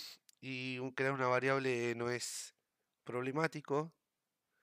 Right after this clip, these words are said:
pero pasan varias cosas. Yo vengo de otra época donde la memoria había que cuidarla como oro, Entonces, cualquier variable creada de más, eh, podía llegar a ser problemático. Y por otro lado,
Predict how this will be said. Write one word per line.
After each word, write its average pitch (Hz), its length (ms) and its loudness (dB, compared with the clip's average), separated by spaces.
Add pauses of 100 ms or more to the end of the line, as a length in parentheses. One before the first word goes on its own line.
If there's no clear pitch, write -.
(560)
pero 135 180 2
pasan 139 320 0
varias 127 240 2
cosas. - 540 -8 (440)
Yo - 140 -2
vengo 143 240 4
de 135 80 4
otra 135 180 0
época 127 380 2
donde 110 240 -2
la 110 80 -4
memoria 123 320 0
había 113 160 0
que 107 100 -12
cuidarla 123 420 2
como 113 300 4
oro, 135 320 2 (500)
Entonces, 113 320 -6
cualquier 123 500 0
variable 127 480 2
creada 120 360 0
de 107 100 -2
más, 120 440 -6 (840)
eh, - 280 -12
podía 120 200 -4
llegar 113 220 -4
a - 20 -8
ser 113 160 -6
problemático. 156 840 2 (1600)
Y 202 120 -6
por 233 140 12
otro 247 180 6
lado, 175 500 8